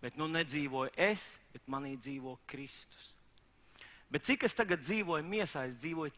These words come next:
ticībā uz Dievu Dēlu, kas man ir mīlējis un nodevies par mani.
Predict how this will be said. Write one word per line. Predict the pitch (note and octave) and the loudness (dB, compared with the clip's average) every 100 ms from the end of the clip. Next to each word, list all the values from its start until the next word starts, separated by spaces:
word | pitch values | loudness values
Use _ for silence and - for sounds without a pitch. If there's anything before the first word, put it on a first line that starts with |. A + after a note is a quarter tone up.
| - | -10
ticībā | A3+ - G#3 F3+ E3 D3+ | -10 -8 -8 -6 -4 -4
uz | D3+ | -6
Dievu | C#3 E3 D3 C3+ | -6 -4 -4 -4
Dēlu, | D#3+ D3+ C3 | -2 -2 -4
kas | C3 - | -8 -8
man | C3+ C3+ | -6 -6
ir | C3 | -6
mīlējis | D3 F3 F#3+ D#3+ B2+ - | -6 -6 -4 -2 -4 -6
un | B2+ C#3+ | -10 -10
nodevies | E3+ A#2+ G#2 G#2 G2+ | -8 -6 -8 -10 -14
par | - G#2+ | -16 -14
mani. | A2+ G#2+ G#2 | -10 -10 -12